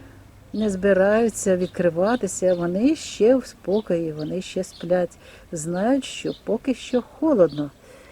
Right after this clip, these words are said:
Так, їх створили, це вже наша усмішка. Вони, е, просто створені генетично саме для таких умов вирощування. Тут хочу вам ще, е,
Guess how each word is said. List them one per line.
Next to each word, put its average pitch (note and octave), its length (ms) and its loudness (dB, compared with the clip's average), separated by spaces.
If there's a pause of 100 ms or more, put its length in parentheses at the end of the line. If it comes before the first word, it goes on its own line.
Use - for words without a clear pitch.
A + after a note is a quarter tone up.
(760)
Так, E3 160 -6 (180)
їх F3+ 220 -4
створили, G#3+ 440 2
це F3 260 2
вже E3 240 0 (120)
наша F3 520 -2
усмішка. B3+ 560 0 (460)
Вони, G#3 440 0
е, F#3 220 0
просто F#3+ 340 -8
створені G3 500 2
генетично F#3 640 0
саме A#3+ 460 2 (380)
для F3 380 0 (180)
таких G#3 500 -6
умов F3+ 360 0 (500)
вирощування. E3+ 840 -2 (520)
Тут - 80 -20
хочу - 320 -8
вам F3 220 -2
ще, - 200 -4
е, D#3 60 0